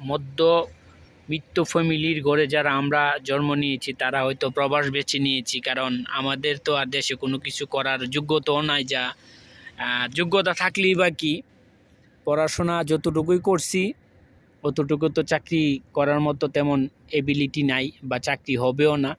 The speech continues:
যাই হোক, অনেক লোকই দেখেছি সৌদি আরবে আসছে, মাস্টার্স কমপ্লিট করছে, তারপরে বিদেশ চলে আসছে। জিজ্ঞাসা করলাম যে, "ভাই, আপনি এত ডিগ্রি লাগিয়ে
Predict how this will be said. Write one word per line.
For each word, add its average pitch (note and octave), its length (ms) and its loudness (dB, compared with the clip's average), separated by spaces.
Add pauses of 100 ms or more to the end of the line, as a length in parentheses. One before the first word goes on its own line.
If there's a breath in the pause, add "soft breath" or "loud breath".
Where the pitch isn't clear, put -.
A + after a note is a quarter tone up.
(140)
যাই D#3+ 260 2
হোক, G3+ 180 2 (1500)
অনেক F#3 260 4
লোকই A#3 280 4
দেখেছি F3+ 480 2
সৌদি D#3+ 300 2
আরবে D#3 240 6
আসছে, C#3+ 300 2
মাস্টার্স C#3+ 520 0 (100)
কমপ্লিট D#3 400 0
করছে, D3+ 320 0
তারপরে C#3+ 400 0
বিদেশ C#3 260 0
চলে C#3 280 0
আসছে। A#2 300 -4 (140)
জিজ্ঞাসা D#3 380 0
করলাম D3+ 260 0
যে, C#3+ 120 2
"ভাই, C#3 180 0
আপনি C#3+ 260 -2
এত C#3+ 160 -6
ডিগ্রি C#3+ 380 -2
লাগিয়ে D3+ 460 2